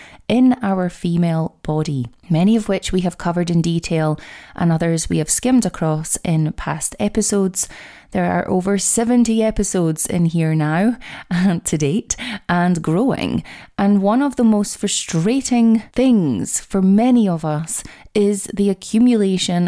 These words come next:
of fat in our body, particularly around our tummy area or our belly, belly fat. Yeah, during menopause or perimenopause. So why does this happen? And I get asked this a lot.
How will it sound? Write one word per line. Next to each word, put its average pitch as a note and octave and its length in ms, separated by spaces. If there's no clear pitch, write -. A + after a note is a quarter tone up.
of G#3+ 240
fat - 540
in F#3+ 160
our A#3 160
body, E3 460
particularly A#3 1000
around G3+ 560
our F#3+ 140
tummy D#3+ 420
area D#3 380
or C#3+ 200
our C#3+ 140
belly, E3+ 380
belly E3 300
fat. - 440
Yeah, F#3 400
during G3+ 380
menopause D#3 560
or C#3+ 80
perimenopause. D3 920
So - 180
why B3+ 380
does C4+ 240
this A3 220
happen? - 440
And G#3+ 100
I B3+ 60
get B3+ 160
asked G#3+ 220
this G3 140
a E3 60
lot. C#3+ 280